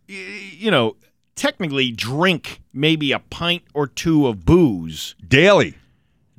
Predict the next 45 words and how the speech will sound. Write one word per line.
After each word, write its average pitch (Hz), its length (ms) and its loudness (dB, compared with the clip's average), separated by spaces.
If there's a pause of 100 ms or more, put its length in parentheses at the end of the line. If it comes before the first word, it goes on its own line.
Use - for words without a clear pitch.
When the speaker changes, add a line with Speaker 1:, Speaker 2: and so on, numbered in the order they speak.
(140)
Speaker 1:
No, 120 280 -4
not 127 280 -6
the 147 80 -8
da-, 110 160 -10 (680)
Speaker 2:
<laughs> 139 80 -2
Speaker 1:
it's 165 140 -6
not. 269 200 -4
I 214 100 4
don't 226 160 4
think 175 160 2
this 151 120 2
is 131 100 -2
the 135 120 0
Daily 127 320 0
Pint's 123 380 0
fault. 113 200 0
The 123 80 0
Daily 175 260 4
Pint 139 340 2
sounds 165 40 2
Speaker 2:
No, 285 200 8
Speaker 1:
like 214 100 8
Speaker 2:
I'm 180 60 4
Speaker 1:
they 180 60 6
were 165 100 2
Speaker 2:
just 190 120 8
Speaker 1:
trying 139 100 4
to 220 60 6
Speaker 2:
saying 202 200 6
Speaker 1:
do 123 40 2 (120)
Speaker 2:
that 117 60 -4
that's, 117 320 0
that's 127 220 2
Speaker 1:
Yeah. 123 200 4
Speaker 2:
the 127 40 2
name. 160 400 4 (160)
Speaker 1:
Uh, 135 440 6 (100)
but 147 280 0
y-, 143 440 -20 (220)
you 160 220 2
don't, 196 300 2
you 160 100 0
can't 226 380 -8 (260)
tell 208 460 0
sometimes 85 920 -8